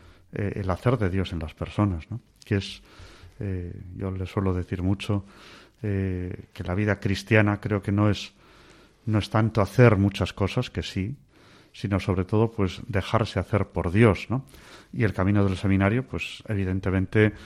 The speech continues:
eh, con mucha mayor fuerza, dejarse hacer por Dios, ir, eh, desde la oración, desde, eh, los compañeros que ahora citaba,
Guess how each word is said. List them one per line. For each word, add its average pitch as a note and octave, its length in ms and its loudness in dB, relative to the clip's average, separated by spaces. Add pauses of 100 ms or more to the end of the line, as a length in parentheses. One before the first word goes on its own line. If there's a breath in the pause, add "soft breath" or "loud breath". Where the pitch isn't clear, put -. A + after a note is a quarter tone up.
(400 loud breath)
eh, F#2 340 -4
con E2+ 160 -6
mucha F2+ 220 -4
mayor E2+ 260 -2
fuerza, - 380 4 (500 soft breath)
dejarse G#2 440 -4
hacer G#2 320 2
por E2+ 320 -6
Dios, A#2+ 320 2
ir, G2+ 220 0 (680 loud breath)
eh, G2+ 200 -2
desde F2+ 280 -6
la F2 80 -4
oración, A#2+ 600 2
desde, F#2 600 -4 (600 loud breath)
eh, E2+ 960 -6 (160)
los - 120 -16
compañeros G2+ 640 2
que - 80 -4
ahora F2+ 120 -2
citaba, G#2 680 0